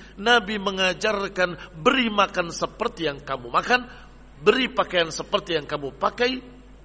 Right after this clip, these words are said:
Begitu. Sehingga maknanya sekarang kamu bisa mandiri apa enggak?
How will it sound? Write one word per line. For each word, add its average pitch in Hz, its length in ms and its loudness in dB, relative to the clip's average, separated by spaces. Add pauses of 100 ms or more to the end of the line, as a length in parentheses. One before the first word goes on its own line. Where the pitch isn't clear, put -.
(160)
Begitu. 247 320 -6 (1400)
Sehingga 285 400 4
maknanya 226 800 2 (320)
sekarang 254 400 2
kamu 269 240 -2
bisa 247 160 0
mandiri 208 400 0
apa 247 80 0
enggak? 247 200 2